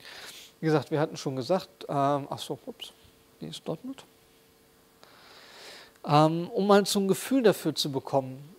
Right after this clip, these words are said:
ähm, was sind so, so Wortfehlerraten, die man so erwarten kann, gibt es hier eine historische Tabelle. Das ist so die Zusammenfassungen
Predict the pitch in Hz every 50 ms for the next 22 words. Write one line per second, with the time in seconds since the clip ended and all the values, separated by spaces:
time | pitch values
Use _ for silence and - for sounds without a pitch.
0 | - 370 - 160 139 143 143 139 139 143 143 147 151 147 - - - - - -
1 | - - _ _ _ - - - - - - - - _ - 135 156 165 - -
2 | 180 156 - 165 156 156 156 151 147 143 131 123 135 120 - 156 160 175 165 -
3 | - 170 143 139 127 131 127 127 - 147 135 131 139 139 127 131 135 131 131 -
4 | 143 127 135 143 170 220 - 202 165 - - 165 196 240 - - - - - -
5 | - - - 180 - - - 180 - - - 190 190 185 180 175 165 135 131 160
6 | - - - 165 160 160 160 - - 151 - - 147 127 127 131 131 127 120 -
7 | - _ _ _ - - - - - - _ - 156 135 156 175 - - 180 170
8 | 160 165 156 - - 147 127 135 151 180 214 214 190 - - 190 180 - - 202
9 | 190 180 185 185 185 190 196 202